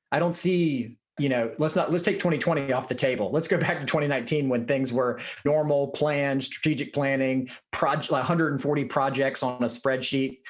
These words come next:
trying to tick through all these roadmap style projects. I hate to say this, but that's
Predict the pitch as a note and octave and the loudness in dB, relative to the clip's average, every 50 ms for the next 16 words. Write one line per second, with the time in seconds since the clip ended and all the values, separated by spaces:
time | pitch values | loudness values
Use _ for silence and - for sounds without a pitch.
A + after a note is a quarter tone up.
0 | - - - - D#3 C#3 C#3 C3 B2 G#2+ - - D#3 C3 - - - C#3+ C#3 C#3 | -10 -4 -2 0 0 2 2 0 0 -2 0 0 -2 -2 -2 -2 -2 0 2 2
1 | C3 B2 B2 B2 B2 B2 B2 A#2 A2+ A#2+ - _ - - B2+ C3 C3+ B2 B2+ B2 | 2 2 2 2 2 0 0 0 -2 -6 -12 _ -2 0 2 2 2 2 0 0
2 | B2+ B2 - - - B2+ A#2+ B2 A#2+ A#2 A#2+ A#2 A#2+ - - _ - - C#3 B2+ | 0 -2 -2 -2 0 0 2 2 2 0 0 -2 -6 -14 -20 _ -4 -2 0 0
3 | B2+ B2 C3+ D3+ D#3 E3+ E3+ - - - - - - - - _ _ _ _ _ | 0 0 2 0 0 0 -2 -8 -10 -10 -14 -18 -20 -20 -20 _ _ _ _ _
4 | _ _ _ _ - - D#3+ F#3 F#3 G3+ G3+ G3 D#3+ D#3+ G3 G3 F3 D3+ D3 D3 | _ _ _ _ -4 -2 0 2 2 2 2 0 0 0 2 2 2 2 0 -2
5 | - - D3+ D3 D3 - - _ _ _ _ - D#3+ E3 E3+ - - - _ | 0 0 0 0 0 -6 -14 _ _ _ _ -2 -2 -2 -2 -6 -12 -14 _